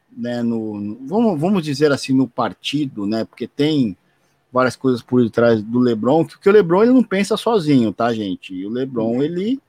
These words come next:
Speaker 1: ele só é uma máquina que fala,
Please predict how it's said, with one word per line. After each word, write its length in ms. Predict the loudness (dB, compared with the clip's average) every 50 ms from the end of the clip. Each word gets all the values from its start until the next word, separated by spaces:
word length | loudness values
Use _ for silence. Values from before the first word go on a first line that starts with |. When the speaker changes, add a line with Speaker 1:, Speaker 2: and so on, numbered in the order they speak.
| _ _ _ _ _ _ _ _ _ _ _ _ _ -6
Speaker 1:
ele 180 | -2 0 0 0
só 180 | 2 4 4
é 80 | 6 6
uma 220 | 4 6 4 4
máquina 480 | 4 4 2 2 2 0 -2 -4 -6 -6
que 120 | -8 -12
fala, 440 | -2 2 2 4 4 2 0 -4 -8